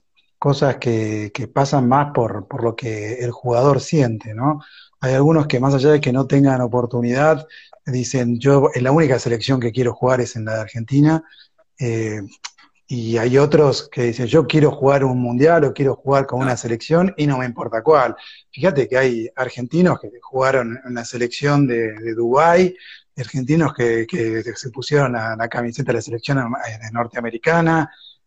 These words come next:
Speaker 1: no tenían, simplemente porque tenían ni siquiera
Speaker 2: Ganas.
Speaker 1: Sí, tenían ganas de jugar en un seleccionado, tenían que, ganas de sentir lo que era jugar en un seleccionado, no tenían, eh, entre comillas, creían que no tenía posibilidades.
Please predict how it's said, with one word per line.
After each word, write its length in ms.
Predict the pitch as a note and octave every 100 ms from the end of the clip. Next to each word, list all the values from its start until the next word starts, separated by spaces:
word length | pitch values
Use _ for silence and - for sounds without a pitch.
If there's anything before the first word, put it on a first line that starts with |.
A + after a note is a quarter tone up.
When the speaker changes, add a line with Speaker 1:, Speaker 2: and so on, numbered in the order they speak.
| _
Speaker 1:
no 160 | D#3+
tenían, 340 | D#3 A#2+ A2+ A2
simplemente 520 | D#3 C3+ C3+ E3 D3
porque 240 | A2+ A2 A2+
tenían 480 | A#2+ A#2 A2 G#2 -
ni 180 | A#2+ A#2
siquiera 400 | - A#2+ D#3 E3+ C3+
Speaker 2:
Ganas. 140 | A2+ - _ _ _ - _ _
Speaker 1:
Sí, 340 | - B3+ G#3+ D#3
tenían 220 | G#3+ B3+
ganas 180 | A3 F3+
de 60 |
jugar 280 | D3 D#3 A3
en 80 | E3
un 100 | C#3+
seleccionado, 560 | C3+ B2 - B2+ E3+ -
tenían 220 | B2+ D3
que, 120 | C3
ganas 260 | C3 D#3 C3
de 60 |
sentir 480 | A#2+ B2+ C3+ F#3 G#3+
lo 120 | F3+
que 160 | C3 C#3+
era 120 | D#3+
jugar 220 | B2+ C#3
en 40 | C3+
un 60 | B2+
seleccionado, 560 | B2 B2+ C3+ F3 E3
no 160 | C3+ C#3+
tenían, 480 | B2+ C3 C3 B2+ A#2+ _ - _ _
eh, 100 | B2+ A#2+ - _
entre 300 | - D3 C3+
comillas, 420 | C3 C3+ D#3+ D3+ D3
creían 320 | B2+ C#3+ D3
que 100 | B2+
no 120 | C#3
tenía 260 | C3 C3+ B2+
posibilidades. 800 | A#2 G#2 B2+ C#3 D#3 B2+ A#2